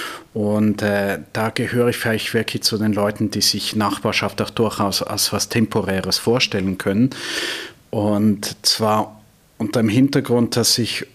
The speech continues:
oft, wenn ich länger mit Personen spreche und so um, um Ortswechsel geht und um, um Nachbarschaft, um neue Bekanntschaften, finde ich eine ganz zentrale Frage, äh, sich zu überlegen,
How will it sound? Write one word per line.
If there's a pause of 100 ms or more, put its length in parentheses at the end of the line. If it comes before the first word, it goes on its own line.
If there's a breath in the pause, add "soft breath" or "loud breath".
oft,
wenn
ich
länger
mit
Personen
spreche
und
so
um,
um
Ortswechsel
geht
und
um,
um
Nachbarschaft,
um
neue
Bekanntschaften, (520 loud breath)
finde
ich
eine
ganz
zentrale
Frage, (500 loud breath)
äh, (340 loud breath)
sich
zu
überlegen,